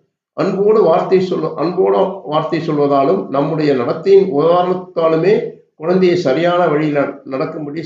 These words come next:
செய்துவிடலாம். சில சமயங்கள்ல குழந்தைக்கு அதன் நடத்தை சரியில்லை என்பதை நமது முகக்குறிப்பாலேயே உணர்த்திடலாம். சாதாரணமாக குழந்தை மற்றவர்களுக்கு விருப்பமில்லாதை செய்யாது.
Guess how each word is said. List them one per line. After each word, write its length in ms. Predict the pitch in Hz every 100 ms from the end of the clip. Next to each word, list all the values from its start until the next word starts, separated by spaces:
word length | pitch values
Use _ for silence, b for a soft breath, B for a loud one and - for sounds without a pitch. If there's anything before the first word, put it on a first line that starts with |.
| -
செய்துவிடலாம். 500 | 139 127 117 107 - _ _ _ _ _
சில 180 | - 160
சமயங்கள்ல 540 | 160 160 214 214 190 170 170
குழந்தைக்கு 480 | 165 190 190 196 185
அதன் 260 | 156 156 147
நடத்தை 480 | 147 135 143 196 190
சரியில்லை 460 | 185 151 170 170 165
என்பதை 360 | 151 147 151 190 143
நமது 340 | 139 151 143
முகக்குறிப்பாலேயே 920 | 135 170 196 196 190 - 170 165 160 180
உணர்த்திடலாம். 640 | 156 151 165 135 120 - - _ _ _ _ _
சாதாரணமாக 800 | - 160 175 214 226 226 226 202 170 135 - - -
குழந்தை 380 | 170 208 214 208
மற்றவர்களுக்கு 640 | 156 - 175 175 170 170
விருப்பமில்லாதை 880 | 147 175 196 208 196 190 165 160 160 156 156
செய்யாது. 540 | - 147 147 127 -